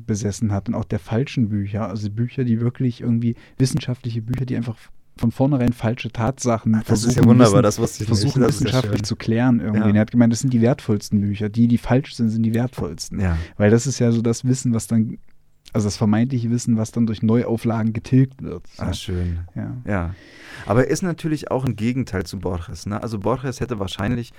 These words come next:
Speaker 2: seine Sachen auch abgelehnt, würde ich mal sagen. Denn wir haben ja gehört, am Anfang von Fiktion sagt er, es ist doch völlig unsinnig, einen fünfhundert Seiten langen Roman zu
Speaker 1: Ach so,
Speaker 2: schreiben
Speaker 1: ja. <laughs>
Speaker 2: für eine Idee, die man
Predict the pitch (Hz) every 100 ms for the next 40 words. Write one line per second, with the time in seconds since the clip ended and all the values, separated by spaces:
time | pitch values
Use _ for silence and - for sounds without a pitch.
0 | - - 98 110 101 - 92 - - 117
1 | - 131 110 101 95 90 87 - 107 113
2 | - 101 98 95 107 123 101 104 104 -
3 | - 92 92 160 127 110 120 160 147 -
4 | - - - 107 104 156 139 120 - 120
5 | 120 - 139 135 113 113 - 110 98 -
6 | - 117 151 127 - 139 127 - - -
7 | 160 208 147 143 127 113 - 107 117 -
8 | 190 196 - 147 123 123 127 - 127 135
9 | 143 117 117 110 139 165 - - 117 117
10 | 123 127 - 165 185 156 156 139 127 139
11 | 170 135 170 147